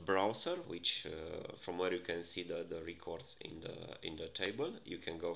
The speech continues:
from one page to, uh, to other page. You can select the records. Clicking here, you get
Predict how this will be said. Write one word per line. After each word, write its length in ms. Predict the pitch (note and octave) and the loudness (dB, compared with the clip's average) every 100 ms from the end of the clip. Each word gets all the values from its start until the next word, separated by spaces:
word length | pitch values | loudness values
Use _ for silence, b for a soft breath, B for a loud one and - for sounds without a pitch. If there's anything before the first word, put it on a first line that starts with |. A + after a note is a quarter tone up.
| - | -2
from 340 | E2+ E2 D#2+ D#2+ | -6 -6 -6 -2
one 220 | E2 F2 F2 | -2 -2 0
page 380 | G#2+ A#2+ - | 0 0 -2
to, 80 | - - - - B B B B B B - | -4 -8 -8 -12 B B B B B B -8
uh, 380 | - - - - | -6 -6 -6 -8
to 100 | - | 0
other 220 | E2 F#2+ A#2+ | 2 4 2
page. 460 | - B2+ C#3 - - | 0 0 0 -2 -6
You 160 | - A#2+ | -4 0
can 220 | B2+ A2+ | 4 4
select 520 | A2 G2 G2 G2 - | 4 2 4 2 0
the 400 | F2+ F2 E2+ E2 D#2+ | 0 2 2 0 2
records. 600 | G#2+ C3 D#3+ D#3+ - - - - - - - b b b b b b b b - - - - - - - - - - - - - | 2 2 0 0 0 -10 -16 -20 -20 -20 -20 b b b b b b b b -20 -20 -20 -20 -20 -20 -20 -20 -20 -20 -20 -18 -6
Clicking 360 | A2+ G#2+ A2 | -2 0 2
here, 360 | G2+ A2 G2+ F#2 - - - - | 2 4 6 6 2 -8 -16 -6
you 120 | F#2+ | -2
get 380 | F#2 G2 - | 4 4 2